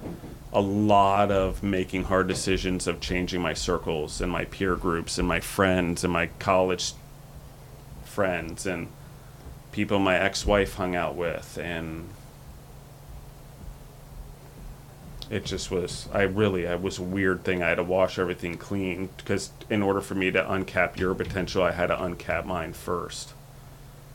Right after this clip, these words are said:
And there was no one there to do it for me like I try to do it for you guys.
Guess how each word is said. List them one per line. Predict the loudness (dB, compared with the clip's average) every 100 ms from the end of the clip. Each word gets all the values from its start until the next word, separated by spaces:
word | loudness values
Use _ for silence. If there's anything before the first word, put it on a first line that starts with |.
| -8
And | -2 2
there | 2
was | 2
no | 4 6 8 10 8
one | 8 8 8
there | 8 8
to | 6
do | 4 4 6
it | 6
for | 4 4 6
me | 8 8
like | 6 4 0 4
I | 6 8 6 4 0 -12 -18 -18 -18 -18 -18 -20 -16 -4
try | 6 6
to | 6
do | 4 2
it | 2
for | -2
you | 0 0
guys. | 4 6 6 4 0 -8